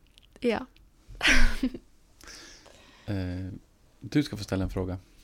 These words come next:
Speaker 1: Ja.
Speaker 2: Till någon annan gäst.
Speaker 1: Min fråga är...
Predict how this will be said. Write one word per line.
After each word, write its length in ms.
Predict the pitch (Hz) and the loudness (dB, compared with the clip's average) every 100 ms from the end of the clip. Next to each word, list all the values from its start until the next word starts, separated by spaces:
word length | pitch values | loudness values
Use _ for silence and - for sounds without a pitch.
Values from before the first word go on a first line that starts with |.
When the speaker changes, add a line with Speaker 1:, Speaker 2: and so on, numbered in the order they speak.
| _ _ _ _ _ _ _ _ _ _ _ _ _ _ - | _ _ _ _ _ _ _ _ _ _ _ _ _ _ -8
Speaker 1:
Ja. 380 | 208 208 - - | -6 -6 -8 -12
Speaker 2:
Till 280 | - 90 85 - | -10 -8 -8 -6
någon 260 | 98 95 | -4 -4
annan 300 | 98 104 110 | -4 -6 -8
gäst. 360 | 110 - - - _ - - - - - - - - - - - _ _ _ | -8 -10 -14 -20 _ -20 -20 -20 -20 -20 -20 -20 -20 -20 -20 -20 _ _ _
Speaker 1:
Min 460 | 202 214 226 262 277 | 0 2 2 0 -2
fråga 580 | - 202 190 196 - - | -2 0 2 0 -2 -4
är... 320 | - - - | -2 0 -2